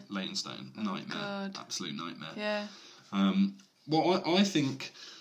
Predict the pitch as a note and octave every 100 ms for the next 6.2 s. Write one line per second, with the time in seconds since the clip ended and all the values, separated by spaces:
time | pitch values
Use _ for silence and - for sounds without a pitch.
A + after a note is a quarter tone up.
0 | - - C3 C#3 A2 F#2 F2+ - B2 C#3+
1 | D3 - C3 G#2+ A#2 - G2+ - G#2+ G2
2 | F#2+ - - G2 G2 F#2+ F#2 - - _
3 | - A2 G2+ F#2+ F#2 F2+ G2 F#2+ F2 F#2+
4 | F2 - G#2+ F#2+ - F2 E2 D2+ G#2 -
5 | - - G2+ F2 F2+ - - - G2 B1+
6 | C2+